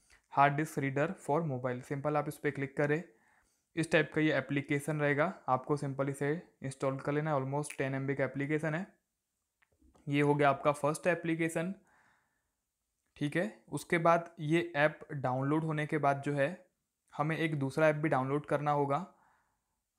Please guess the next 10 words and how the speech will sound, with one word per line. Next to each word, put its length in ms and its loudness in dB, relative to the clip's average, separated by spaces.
और 460 4
वो 280 0
ऐप 140 2
का 120 2
नाम 180 0
है 60 0
टोटल 480 0
कमांडर 580 0
फाइल 360 0
मैनेजर, 540 -2